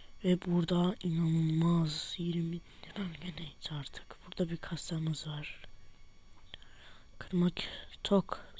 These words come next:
çok zor. Kırmak bunu. Bakalım nasıl vuracağız. Bakın, mesela burada şeyimiz var. Coins'i kullandık. Bunu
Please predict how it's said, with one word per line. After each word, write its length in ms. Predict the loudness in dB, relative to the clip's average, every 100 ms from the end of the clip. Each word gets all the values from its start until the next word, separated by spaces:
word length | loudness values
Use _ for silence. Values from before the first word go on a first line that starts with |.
| -6
çok 280 | -4 -2 -2
zor. 420 | -4 -4 -6 -8 -12 -8
Kırmak 460 | -4 0 0 -2
bunu. 180 | -4 -4 -6 -14 -14 -14 -14 -10 -10 -10 -12 -12 -12 -10
Bakalım 580 | -6 -2 -2 -2 0 2
nasıl 220 | 2 0
vuracağız. 540 | -2 0 0 -2 -6 -10 -8 -8 -8 -6 -6 -8 -8 -8 -8 -8 -10 -10 -10 -10 -12 -12 -12 0 0 0 -4
Bakın, 220 | -2 2
mesela 540 | 6 6 6 6 4 4
burada 400 | 2 4 4 2 -2 -6 -8 -12 -14 -14 -14 -14 -14 -14 -14 -16 -12 -10 -10 -10 -12 -14 -14 -16 -18 -18 -20 -20 -18 -18 -16 -14 -14 -6
şeyimiz 480 | 0 2 4 4 4
var. 140 | 4
Coins'i 380 | 4 4 4 2
kullandık. 600 | 0 0 2 4 2 0 -4 -4
Bunu 200 | 2 2